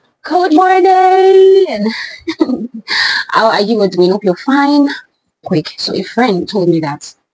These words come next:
the most difficult part of trusting God or believing God for something or waiting is that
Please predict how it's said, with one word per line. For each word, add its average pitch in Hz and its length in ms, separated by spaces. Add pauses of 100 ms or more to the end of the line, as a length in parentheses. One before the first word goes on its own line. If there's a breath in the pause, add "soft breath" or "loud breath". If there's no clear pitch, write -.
(160)
the 175 80
most 170 200
difficult 262 340
part 202 200
of 160 180 (460)
trusting 214 420
God 175 280 (240)
or 170 80
believing 175 320
God 165 260
for 175 120
something 190 520
or 160 120
waiting 185 520
is 170 140
that 147 240